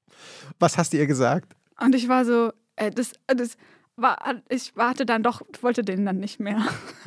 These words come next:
Speaker 2: Ich bin dann normalerweise relativ schlagfertig, aber in dem Moment,
Speaker 1: Oh.
Speaker 2: weil ich das so nicht gewohnt bin, also
Speaker 1: Kaffeetrauma ausgelöst.
Speaker 2: Wirklich,
Speaker 1: Ja.
Speaker 2: also
Speaker 1: Verrätst du, in welcher Stadt es war?
Speaker 2: Ähm, das war in Bad Boll.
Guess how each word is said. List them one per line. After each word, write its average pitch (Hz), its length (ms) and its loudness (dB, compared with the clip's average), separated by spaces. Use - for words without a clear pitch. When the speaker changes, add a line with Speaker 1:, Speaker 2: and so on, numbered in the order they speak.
Speaker 2:
Ich - 520 -2
bin - 0 -
dann 330 120 4
normalerweise 277 760 2
relativ 269 480 4
schlagfertig, 262 720 0
aber 247 200 2
in 220 160 0
dem 285 200 6
Moment, 277 580 6
Speaker 1:
Oh. 202 520 -6
Speaker 2:
weil 262 180 4
ich 262 120 0
das 269 220 -2
so 302 220 4
nicht 302 260 6
gewohnt 285 360 4
bin, 233 200 2
also 233 380 0
Speaker 1:
Kaffeetrauma 92 640 0
ausgelöst. 87 680 -2
Speaker 2:
Wirklich, 220 720 0
Speaker 1:
Ja. 190 80 2
Speaker 2:
also 208 400 0
Speaker 1:
Verrätst 127 380 2
du, 151 40 4
in 131 80 4
welcher 117 200 2
Stadt 107 260 -2
es - 140 -8
war? - 200 -8
Speaker 2:
Ähm, 226 360 0
das 214 160 -10
war 247 160 2
in 208 220 -4
Bad 208 480 -2
Boll. 208 400 2